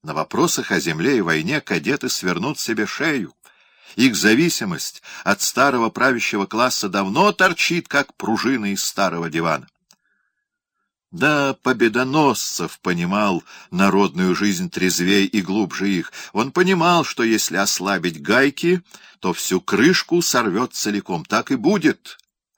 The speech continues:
И выразительный, подвижный рот его сложился хищно. Он так уверенно все объяснял в революции, как будто ехал не туда, а оттуда.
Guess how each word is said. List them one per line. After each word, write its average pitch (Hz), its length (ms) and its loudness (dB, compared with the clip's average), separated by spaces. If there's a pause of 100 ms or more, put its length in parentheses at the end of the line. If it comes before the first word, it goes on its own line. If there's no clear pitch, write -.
(800)
И 85 120 -6
выразительный, 78 840 -4 (240)
подвижный 73 580 -2
рот 131 220 -2
его 123 380 -2 (220)
сложился 82 680 -6
хищно. - 540 -12 (1160)
Он 95 220 -2
так 127 260 -4
уверенно 95 500 0
все 120 260 -2
объяснял 82 600 -2
в 67 60 -10
революции, 82 680 -2 (460)
как 80 200 -4
будто 90 320 -4
ехал 78 500 -2
не 107 260 0
туда, 90 500 -4 (600)
а 90 280 0
оттуда. - 720 -10